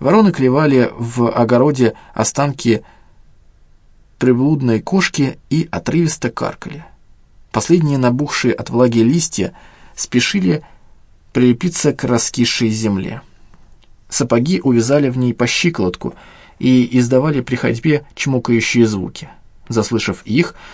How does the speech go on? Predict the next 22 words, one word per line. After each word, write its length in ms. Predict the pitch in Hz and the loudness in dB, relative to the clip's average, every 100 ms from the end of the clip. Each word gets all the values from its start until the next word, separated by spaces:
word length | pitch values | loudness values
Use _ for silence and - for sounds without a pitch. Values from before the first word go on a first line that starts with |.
| - | -20
Леночка 460 | - 185 214 220 - | -6 0 0 0 -6
пряталась 460 | 165 120 - 151 143 | -2 -2 0 -2 0
за 160 | 135 | -2
печку 500 | - 107 - 156 160 - - - _ | -2 -4 -2 -2 -4 -6 -20 -20 _
в 100 | - | -8
свой 480 | - 120 113 120 - - - - _ - - - - - | -6 -2 2 0 0 -18 -20 -20 _ -20 -20 -20 -20 -10
закут. 540 | 120 131 135 175 - - _ _ _ _ _ _ - _ _ _ - _ _ | -2 -2 -2 -12 -14 -20 _ _ _ _ _ _ -20 _ _ _ -20 _ _
С 80 | - | -2
самого 320 | 120 113 113 | 0 2 0
детства 460 | 120 165 - 107 | 2 0 0 -2
она 180 | 107 127 | 2 2
была 300 | 123 120 117 | 2 4 2
робкая, 640 | - 160 156 - - - - - | 2 0 -2 -4 -8 -8 -12 -16
любила 400 | - 135 180 196 | -4 0 2 2
кошек 380 | 151 175 165 127 | 2 2 2 0
больше, 340 | 123 170 180 165 | 2 2 2 -2
чем 240 | - 151 | 0 0
людей. 460 | 139 104 - - _ _ _ _ - _ _ _ - _ _ | 0 -2 -6 -10 _ _ _ _ -20 _ _ _ -20 _ _
Доучилась 480 | 123 139 226 208 139 | 2 2 4 4 4
до 100 | 135 | 2
восьмого 340 | 254 190 196 | 2 2 2
класса, 560 | 175 120 107 - 104 | 2 0 0 0 -6